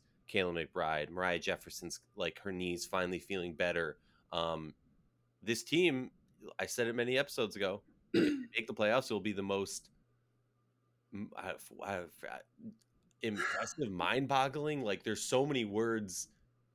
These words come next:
Speaker 2: It's a hell of a story.
Speaker 1: It's
Speaker 2: That's
Speaker 1: a
Speaker 2: for
Speaker 1: hell of a
Speaker 2: sure.
Speaker 1: story.
Speaker 2: It's a
Speaker 1: Can't
Speaker 2: hell of
Speaker 1: wait
Speaker 2: a story.
Speaker 1: for Mitchell Hansen
Speaker 2: And,
Speaker 1: to write it. Um,
Speaker 2: and I saw, I saw Mitchell, um, put out some information. They were talking about how Par-, Powers was out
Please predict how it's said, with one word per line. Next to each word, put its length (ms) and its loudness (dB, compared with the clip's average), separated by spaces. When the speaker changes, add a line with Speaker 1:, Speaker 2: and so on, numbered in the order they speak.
Speaker 2:
It's 160 -4
a 60 -2
hell 160 2
of 100 0
a 60 -6
story. 640 -2
Speaker 1:
It's 140 -4
Speaker 2:
That's 20 2
Speaker 1:
a 40 0
Speaker 2:
for 60 -4
Speaker 1:
hell 160 6
of 40 2
a 40 -4
Speaker 2:
sure. 60 -6
Speaker 1:
story. 460 -6
Speaker 2:
It's 120 -12
a 40 -2
Speaker 1:
Can't 100 4
Speaker 2:
hell 60 4
of 60 2
Speaker 1:
wait 40 -2
Speaker 2:
a 40 -6
story. 300 -2
Speaker 1:
for 40 -12
Mitchell 240 -2
Hansen 260 0
Speaker 2:
And, 80 -2
Speaker 1:
to 40 -12
write 160 -6
it. 100 -12
Um, 240 0
Speaker 2:
and 80 2
I 80 2
saw, 580 2
I 60 2
saw 300 -2
Mitchell, 640 -2
um, 480 -6
put 80 2
out 160 -2
some 220 -4
information. 520 -6
They 60 -4
were 60 -6
talking 320 -6
about 220 -4
how 400 -6
Par-, 320 2
Powers 380 2
was 140 0
out 440 0